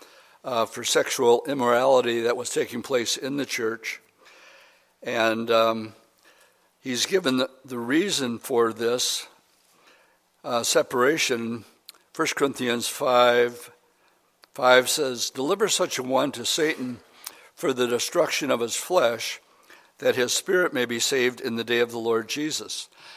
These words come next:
Now, think about what we just read. Here was somebody who was in church. He was having a sexual, immoral relationship. Everybody knew about it. And Paul says, "I'm not there, but this is what we're gonna do.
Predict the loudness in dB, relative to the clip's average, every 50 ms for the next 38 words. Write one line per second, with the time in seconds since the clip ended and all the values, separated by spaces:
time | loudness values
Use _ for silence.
0 | -20 -20 -16 _ -4 0 4 4 4 2 0 -6 -20 -20 _ _ -10 -8 -8 -4
1 | 4 6 6 6 6 2 -4 -4 -8 -10 -8 -6 -6 -6 -6 -4 -2 -2 -2 -2
2 | -2 -8 _ _ _ _ _ _ _ -20 -20 -20 -20 -20 _ _ -20 _ _ -6
3 | -2 0 0 0 2 2 0 0 0 -2 -2 -2 -2 -2 0 2 0 0 2 0
4 | 0 0 2 0 0 0 -2 -2 -4 -4 -6 -12 -20 _ _ _ _ -20 -20 _
5 | -10 -6 -4 -2 -2 2 4 6 6 6 6 4 2 0 -2 0 0 0 0 0
6 | 0 0 0 0 0 0 -2 -6 -10 -18 -20 -20 _ -8 -4 0 2 4 4 4
7 | 2 0 0 2 2 2 0 -2 -4 -4 -4 -4 -4 -4 -4 -10 _ _ _ _
8 | -12 -12 -6 0 0 0 0 2 0 0 2 2 4 4 2 2 0 -6 -14 _
9 | _ _ _ _ _ -20 -20 -20 -20 -20 -20 -20 -20 -20 -20 -20 _ _ -2 2
10 | 4 4 4 4 2 -2 -2 0 0 0 0 0 -2 0 2 2 2 2 2 -2
11 | -4 -4 -4 -2 0 2 2 2 2 0 -2 -4 -4 -4 -4 -4 0 0 0 0
12 | 0 -4 -8 -6 -6 -6 -4 -2 -4 -4 -4 -6